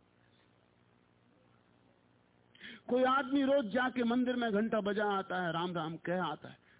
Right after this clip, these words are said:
तुम मान लेते हो कि धार्मिक है। तुम कभी ये सोचते ही नहीं कि राम की इस तरह बंधी बंधाई याद सच हो सकती है। याद पर कोई बंधन काम करते हैं,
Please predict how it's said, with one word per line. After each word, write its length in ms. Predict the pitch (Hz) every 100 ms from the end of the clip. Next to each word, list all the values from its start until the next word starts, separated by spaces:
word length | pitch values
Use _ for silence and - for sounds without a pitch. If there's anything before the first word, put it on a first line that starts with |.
| _
तुम 100 | 147
मान 300 | 139 151 190
लेते 240 | 180 160 143
हो 100 | 127
कि 120 | 113
धार्मिक 540 | 98 101 95 156 151
है। 120 | - - - - - - -
तुम 140 | 220
कभी 340 | 202 196 240 240
ये 60 |
सोचते 460 | - 139 135 - 190
ही 160 | 170
नहीं 220 | - 113 - _ _ _ _ _ _ _ _ _ _ - _ -
कि 80 | 123
राम 320 | 123 123 139
की 220 | - -
इस 100 | 143 - -
तरह 260 | 117 135 - _ _ _ _ _ _ -
बंधी 340 | 110 127 135
बंधाई 400 | 127 113 107 117
याद 320 | 107 98 87 - _ _ _ _ -
सच 200 | 160 -
हो 220 | 131 113
सकती 380 | 104 123 - -
है। 220 | 92 _ _ _ _ _ _ _ _ _ _ _ _ 60 60 _ _ _ _ _ _ _ - - 160
याद 340 | 156 143 143
पर 260 | - 220 226
कोई 200 | 220 214
बंधन 460 | 135 117 117 160
काम 280 | - 82 110
करते 340 | 143 160 -
हैं, 280 | 208 - _